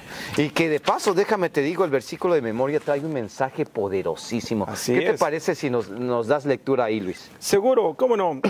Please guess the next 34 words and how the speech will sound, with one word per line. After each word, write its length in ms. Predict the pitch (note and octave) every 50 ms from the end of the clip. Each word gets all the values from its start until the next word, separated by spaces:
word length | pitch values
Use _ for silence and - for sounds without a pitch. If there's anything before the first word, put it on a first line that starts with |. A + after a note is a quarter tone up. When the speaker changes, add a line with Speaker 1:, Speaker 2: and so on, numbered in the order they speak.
| - D#3+
Speaker 2:
El 320 | F#3 G#3+ G#3+ G#3 G#3+ G3+
<coughs> 0 |
versículo 400 | F#3+ G#3 G3 - C4 A#3 D4 C#4+
de 80 | C4+ B3+
memoria 480 | A3+ G3+ F#3+ G3 A3 A#3+ A#3+ A3+ G#3+ G3
se 140 | - F#3
encuentra 500 | E3+ D#3 - F3 F#3 G3+ G3+ - - F3+
en 100 | E3+ D#3+
Jeremías 800 | C#3+ - D#3 C#3+ C#3+ C#3+ D#3+ F3+ F#3 F#3 F3+ F3 F3 E3 - - - - - - - _ _
treinta 380 | - E3 D#3+ D#3 C#3 - D#3
y 100 | D3 C#3+
uno, 280 | D#3+ F3+ F#3 F#3 F#3+ F3+
treinta 340 | - D#3+ D#3 D3 C3+ C#3 C3
y 80 | C3
uno 380 | D#3+ F3+ E3 D3+ D3+ D#3+ F3 F3 - _ - - - - - - -
y 200 | E3+ F3 F3 E3+
nos 160 | E3+ E3 C#3+
dice 320 | D#3+ F#3 F3 - G3 F3+
de 100 | D#3 D3+
esta 220 | D#3 D3+ - D#3+ C#3
forma: 400 | - C3+ B2 A#2 A2 G#2 G2 - - - - - - - - - - - -
"He 220 | - A#3 B3 A#3+ G#3+
aquí 560 | G3 F#3 - - D#3+ F3+ F3 E3+ F3 F#3 -
que 100 | - E3+
vienen 360 | C#3+ D3+ F3+ G3+ A3+ A3+ G3 D3
días, 540 | D3 D3+ D3 D3 C#3+ C#3+ C#3+ - - - - - _ -
dice 480 | C#3+ D3 F3+ G#3 G#3 G3+ - A3+ G#3+ -
Jehová, 540 | - D#3+ B2+ A2+ A#2+ A#2+ A2+ A#2 A2+ A2 A#2 A#2 - _ _ _ - - - - - - - - - - -
en 120 | F3 F#3+ G3+
los 160 | G3+ F#3+ -
cuales 580 | - G#3 G#3+ A3+ A#3+ B3 A#3+ A#3+ A#3 A#3 - -
haré 520 | - E3+ F3+ F#3+ G#3 G#3+ A3 A3+ - - -
nuevo 380 | - F#3+ F#3 A3 C4+ D4 D4+ C4
pacto 640 | - - - A#3 B3+ B3 - _ - F3+ D3 B2+